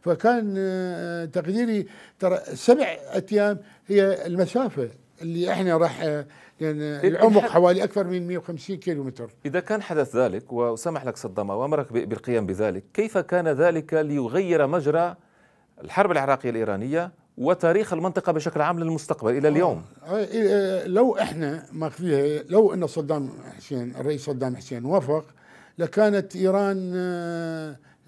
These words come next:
Speaker 1: تبقى دولة ثانوية في المنطقة، يعني ث-، دولة ليست لها القوة اللي موجودة الآن حاليًا. ما كان يمكن أن تلعب هذه الأدوار اللي، اللي لعبتها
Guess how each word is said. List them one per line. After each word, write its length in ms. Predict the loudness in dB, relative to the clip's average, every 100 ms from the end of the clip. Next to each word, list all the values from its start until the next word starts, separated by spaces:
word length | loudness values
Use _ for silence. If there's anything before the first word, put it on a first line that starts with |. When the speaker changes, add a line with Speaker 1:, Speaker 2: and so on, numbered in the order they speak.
| -4
Speaker 1:
تبقى 280 | -2 0 0
دولة 380 | 2 2 0 -4
ثانوية 460 | -4 -4 -2 -4
في 60 | -6
المنطقة، 540 | -8 -10 -12 -14 -14 -16 _ _ _ _
يعني 240 | -6 -4 -6
ث-، 260 | -10 -10
دولة 540 | -8 -2 2 2 2 -6
ليست 500 | -4 0 2 0 -2
لها 140 | -4
القوة 400 | -4 -4 -2 -2
اللي 440 | -2 -4 -4 -6 -8 -14 -16 -8
موجودة 360 | -6 -4 -4
الآن 280 | -6 -8 -12
حاليًا. 420 | -10 -8 -6 -6 -10 -20 -20 -20 -4
ما 140 | -4
كان 240 | 0 0
يمكن 260 | 0 -4 -6
أن 200 | -6 -4
تلعب 340 | -2 -2 -2
هذه 200 | 2 0
الأدوار 420 | 0 -4 2 4 4
اللي، 320 | 2 -4 -8
اللي 300 | -8 -4 -4
لعبتها 540 | -4 -8 -8 -6 -8